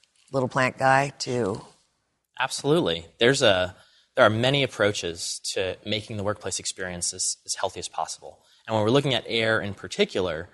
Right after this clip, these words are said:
Speaker 2: simply opening windows, if that's an option, is generally a really powerful way to filter out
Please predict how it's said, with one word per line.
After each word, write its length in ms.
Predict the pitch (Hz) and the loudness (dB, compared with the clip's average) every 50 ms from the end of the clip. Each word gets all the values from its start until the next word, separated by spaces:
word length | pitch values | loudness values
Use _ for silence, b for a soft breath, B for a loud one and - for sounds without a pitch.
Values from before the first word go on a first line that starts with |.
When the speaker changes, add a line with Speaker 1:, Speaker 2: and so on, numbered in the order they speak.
| b b b b b b b | b b b b b b b
Speaker 2:
simply 360 | _ - - 170 175 175 175 | _ -4 -2 0 2 4 6
opening 340 | 135 131 131 - 123 110 104 | 6 6 4 4 -2 0 0
windows, 480 | 107 113 113 101 92 82 76 78 80 - | 0 0 0 0 0 -2 -2 -4 -6 -8
if 100 | 104 - | -4 -2
that's 200 | - 98 - - | -2 -2 -2 -4
an 80 | 92 - - | -8 -2 2
option, 500 | 110 123 135 - - - 78 73 80 87 - _ | 4 4 4 2 -2 -8 -8 -12 -14 -20 -20 _
is 140 | - 101 95 | -8 -8 -6
generally 500 | - - - 113 113 120 120 120 117 113 | -4 -2 0 0 0 0 0 0 0 0
a 60 | 107 | 0
really 200 | 101 104 104 104 | 0 -2 -2 -4
powerful 500 | 95 - - - 98 101 98 - - 101 | -4 -4 -2 0 0 0 0 -2 -4 -4
way 220 | 92 90 85 85 87 | -2 -2 -4 -4 -6
to 200 | - - - 87 | -10 -12 -14 -12
filter 540 | - - - - 104 101 98 - - 98 90 | -14 -14 -8 -4 -4 -4 -4 -4 -4 -2 0
out 260 | 85 82 85 85 | 0 0 0 -2